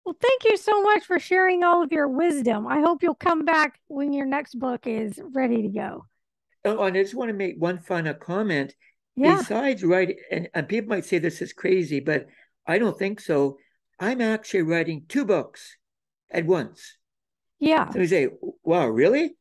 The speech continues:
Speaker 2: People only write one book at a time. Well,
Speaker 1: Uh-huh.
Speaker 2: because one is on the film industry
Speaker 1: Yeah.
Speaker 2: and one is on networking, I can divide the topics on, they're on separate computers and say, "Okay, now I'm gonna think film over here,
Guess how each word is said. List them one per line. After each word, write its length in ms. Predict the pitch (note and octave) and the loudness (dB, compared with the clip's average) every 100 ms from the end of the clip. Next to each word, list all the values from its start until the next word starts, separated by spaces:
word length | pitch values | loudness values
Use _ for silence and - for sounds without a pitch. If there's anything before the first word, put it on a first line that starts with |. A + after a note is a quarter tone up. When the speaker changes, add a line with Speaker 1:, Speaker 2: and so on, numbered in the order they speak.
| _ _ | _ _
Speaker 2:
People 240 | A#3 A3 | -4 -2
only 120 | G#3 | -2
write 240 | E3+ F3 - | 0 -2 0
one 200 | E3+ F#3+ | -2 -2
book 220 | F#3 F3+ | -6 -6
at 80 | D#3+ | -8
a 60 | |
time. 500 | - A3 B3+ F3 D#3 - _ _ | -8 -6 -4 -6 -8 -14 _ _
Well, 200 | C#4 C4+ | 2 4
Speaker 1:
Uh-huh. 200 | B3 B3 | 6 4
Speaker 2:
because 200 | B3 A3 G3+ | 4 0 -2
one 300 | D3+ D#3+ G#3+ | -4 -2 -2
is 180 | B3 A3+ | -4 -4
on 140 | A3 F#3+ | -6 -6
the 80 | |
film 360 | E3 - G3 D#3+ | -8 -4 -4 -4
industry 800 | E3+ G3 E3+ B2 - A#2+ C#3+ B3+ _ _ _ _ _ - | -6 -6 -6 -8 -10 -8 -8 -10 _ _ _ _ _ -2
Speaker 1:
Yeah. 260 | C#4 B3 | 0 0
Speaker 2:
and 80 | - | 0
one 160 | F3+ A3 | -2 -2
is 180 | G3+ | -2
on 260 | F#3+ E3+ D3 | -2 -2 -2
networking, 760 | F#3 A3 D3 C3 B2+ D3 F3 A3 _ _ _ | -4 -4 -4 -6 -6 -10 -10 -14 _ _ _
I 200 | E3 D#3+ | -2 -2
can 260 | F#3 G3+ F3+ | 0 -4 -2
divide 680 | F3+ D#3 E3 F#3 G#3+ F3+ - _ | -2 0 0 0 0 -2 -4 _
the 140 | - D3 | -8 -8
topics 760 | - G3 B3 - D3 C#3+ - - _ _ _ _ _ _ | -6 -6 -4 -4 -4 -4 -14 -20 _ _ _ _ _ _
on, 180 | - D#3 | -8 -4
they're 200 | E3+ B2 - | -2 -4 -4
on 180 | E3 C3+ | -6 -4
separate 320 | - E3+ D3+ | -2 -2 -4
computers 640 | D#3+ - C4 A3+ D3+ D#3+ - _ - | -8 -6 -2 0 0 -2 -12 _ -16
and 100 | - | -6
say, 100 | F3+ | -4
"Okay, 240 | E3 E3 | -2 -4
now 160 | D3 F3+ | -2 -4
I'm 100 | A#3 | -4
gonna 220 | A3 F3 | -4 -6
think 320 | D3+ F3+ E3 | -4 -6 -6
film 480 | - - D#3 F3 D4 _ _ _ | -8 -2 -2 -2 -8 _ _ _
over 180 | - E3 | -2 2
here, 380 | E3+ G3+ F#3 C4+ | 2 2 2 -2